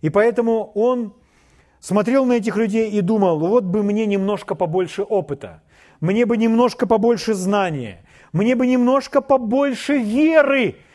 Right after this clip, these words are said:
я бы помог и этим людям». И он смотрел на них и был озабочен, как бы им помочь.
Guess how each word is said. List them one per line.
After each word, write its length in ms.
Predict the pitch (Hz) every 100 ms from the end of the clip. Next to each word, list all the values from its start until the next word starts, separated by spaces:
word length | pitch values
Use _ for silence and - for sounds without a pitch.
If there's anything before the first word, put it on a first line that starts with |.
| _
я 160 | 156 240
бы 100 | 269
помог 500 | - 269 277 269 -
и 60 | 247
этим 340 | 233 220 196
людям». 400 | 190 156 117 92 _ _ _ _ _
И 60 |
он 160 | 202 233
смотрел 480 | - 233 - 269 247
на 60 |
них 200 | 226 190
и 40 | 202
был 180 | 226 220
озабочен, 680 | 185 214 220 247 - 170
как 220 | 151 208 180
бы 120 | 196
им 100 | 175
помочь. 460 | 175 165 110 -